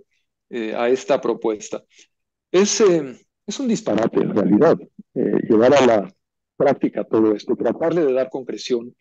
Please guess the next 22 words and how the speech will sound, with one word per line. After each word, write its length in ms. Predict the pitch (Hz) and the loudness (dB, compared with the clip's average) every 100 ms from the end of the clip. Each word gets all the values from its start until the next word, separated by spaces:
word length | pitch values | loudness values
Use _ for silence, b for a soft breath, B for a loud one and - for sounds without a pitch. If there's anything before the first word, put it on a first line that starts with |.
| _ _ _ - | _ _ _ -10
no 140 | 127 | -4
tiene 200 | 147 135 | -2 -2
ningún 280 | 120 123 131 | -4 -6 -6
sentido. 480 | 139 127 190 170 _ _ _ _ _ _ _ _ - | -8 -4 -2 -2 _ _ _ _ _ _ _ _ 0
El 240 | 156 127 | 2 2
problema 480 | 180 220 294 240 208 | 2 2 2 2 2
de 40 | |
los 140 | 143 139 | 0 0
libros 240 | 139 139 | 0 0
de 120 | 123 | -4
texto 440 | - 127 - 151 143 | -6 -8 -4 -2 -2
es 140 | - | -2
que, 260 | 160 143 - _ _ _ _ _ | -2 -2 -4 _ _ _ _ _
eh, 280 | 127 117 117 - - | -8 -6 -6 -10 -6
sin, 400 | 196 214 202 - _ - | -2 -2 -4 -10 _ -10
además 360 | 123 127 202 214 | -6 -4 -4 -4
de 80 | |
que 100 | 185 | -6
no 80 | 147 | -6
han 80 | 165 | -6
seguido 380 | 151 135 143 131 | -6 -4 0 -2
el 240 | 101 98 | -2 -10